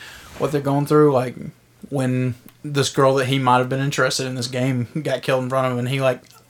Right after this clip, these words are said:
walked past the big bad evil guy,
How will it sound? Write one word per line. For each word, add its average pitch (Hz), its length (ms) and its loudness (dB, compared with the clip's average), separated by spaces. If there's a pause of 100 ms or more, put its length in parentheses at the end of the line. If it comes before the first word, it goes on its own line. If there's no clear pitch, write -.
(440)
walked 143 480 0
past 147 680 2 (540)
the 143 260 6
big 147 360 4
bad 143 240 8
evil 139 220 4
guy, 110 360 -4